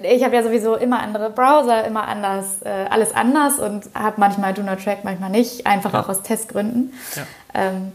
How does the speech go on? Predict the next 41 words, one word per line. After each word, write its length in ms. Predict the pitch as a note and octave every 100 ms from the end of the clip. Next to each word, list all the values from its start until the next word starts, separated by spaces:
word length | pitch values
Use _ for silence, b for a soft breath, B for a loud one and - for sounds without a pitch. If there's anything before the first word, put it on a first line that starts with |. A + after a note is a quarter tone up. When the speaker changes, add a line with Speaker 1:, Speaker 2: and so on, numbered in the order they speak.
| -
Speaker 1:
deswegen, 300 | G#3+ G#3+ G#3+
ich 160 | A3
falle 220 | A3+ A3 F#3+
sowieso 340 | F#3+ F#3+ F#3
aus 180 | G3+ G3+
jeglichem 580 | F#3+ F#3+ F#3 F3+ F3+ F3+ - _ _ _
Muster 320 | G#3+ G#3+ -
raus. 340 | F#3+ F#3+ F#3+ - - B B B B2 A2+
<laughs> 500 | B2+ - C#3 C3 -
Aber 200 | G#3+ G#3+
nee, 180 | G#3+ A#3
es 140 | A#3
stimmt 220 | A#3 A3+ A3+
schon, 160 | G#3+
es 120 | G3 G3
sind, 220 | G#3+ G3+
es 140 | G3+ G3+
ist, 300 | G#3 - - -
es 180 | - G3+
ist 100 | G3+ -
Speaker 2:
Die 40 |
Speaker 1:
ganz 160 | C3 B2
Speaker 2:
Minderheit. 200 | A#2+ -
Speaker 1:
wenig. 240 | F#3 - - _ _
Speaker 2:
Ja. 200 | C#3 C3 B2+
Speaker 1:
Ja. 80 | -
Speaker 2:
Kannst 200 | - F3+
du 40 | G3
denn 200 | F#3 E3+
schon 180 | -
irgendwas 240 | F3 E3+ D#3
konkret 340 | D#3 - D3
sagen, 320 | - C#3+ D3+
wie 180 | C#3+ D3+
das 300 | D3+ C3 -
Ganze 260 | C3+ C#3 C#3+
noch 120 | C3
genutzt 280 | C3 C#3 -
wird 120 | F#3
bei 100 | F3+
Kunden? 480 | - G3 G3 G3